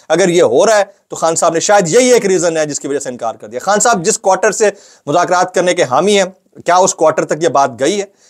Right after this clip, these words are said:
क्या उनका कोई नुमाइंदा आया है या उधर भी डायरेक्ट कोई मुज़ाकरात चल रहे हैं? Yes, it's still a question mark।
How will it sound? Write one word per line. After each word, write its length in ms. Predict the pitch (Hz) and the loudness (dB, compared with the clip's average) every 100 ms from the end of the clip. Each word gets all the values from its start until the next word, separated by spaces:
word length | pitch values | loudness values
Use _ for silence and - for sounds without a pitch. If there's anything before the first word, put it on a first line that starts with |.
| _ | _
क्या 120 | 185 202 | 2 2
उनका 240 | 220 220 | 2 0
कोई 160 | 214 196 | 0 0
नुमाइंदा 380 | 151 156 202 | 2 0 2
आया 160 | 220 202 | 2 2
है 100 | 190 - _ 123 | -2 -10 _ -2
या 140 | 175 | 2
उधर 260 | 247 202 277 | 4 4 2
भी 120 | 277 | 2
डायरेक्ट 320 | 208 214 233 | 2 2 0
कोई 100 | 240 | 0
मुज़ाकरात 440 | 202 147 151 165 165 | 0 0 0 -2 0
चल 180 | 170 | -2
रहे 120 | 165 160 | 0 -2
हैं? 320 | - - 117 160 | -6 -16 -4 2
Yes, 300 | 196 175 - 175 | 2 0 -4 -2
it's 220 | - - | 0 0
still 200 | 196 196 | 2 2
a 60 | 185 | 2
question 400 | 170 151 - 170 | 2 0 0 0
mark। 180 | 131 | -2